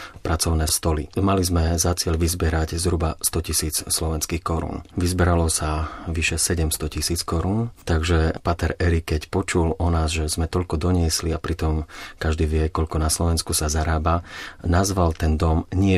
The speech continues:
podľa nejakého svätého, ale nazval ten dom podľa nás Slovákov, čiže Slovák Hostel. Takže teraz, keď by sme mali prísť do Indie, tak, a, ten dom má byť otvorený. Takže sa veľmi teším, že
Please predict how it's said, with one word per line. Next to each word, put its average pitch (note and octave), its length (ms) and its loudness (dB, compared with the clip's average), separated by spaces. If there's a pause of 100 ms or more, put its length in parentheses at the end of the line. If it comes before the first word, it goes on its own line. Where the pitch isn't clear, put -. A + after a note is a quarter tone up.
podľa D#2 400 0
nejakého E2 320 0
svätého, D#2+ 640 0 (400)
ale D#2+ 240 2
nazval E2 400 0
ten D#2 160 0
dom D2+ 240 0
podľa D2 480 -2 (240)
nás D#2+ 320 0
Slovákov, D#2 640 -4
čiže D#2+ 240 0
Slovák D#2 400 -2
Hostel. D#2 400 -4 (240)
Takže E2 560 0
teraz, G2+ 240 2
keď F2+ 160 -2
by F2 100 0
sme E2+ 160 0
mali D#2+ 220 0
prísť D#2+ 480 -2
do F2 160 0
Indie, F2 480 2 (320)
tak, E2 240 0
a, D#2 160 2
ten D#2 240 0
dom E2 320 4
má D#2+ 240 2
byť D#2 240 -2
otvorený. E2 640 2 (240)
Takže E2 240 0
sa D#2+ 160 0
veľmi E2 240 4
teším, E2 400 2
že D#2 260 2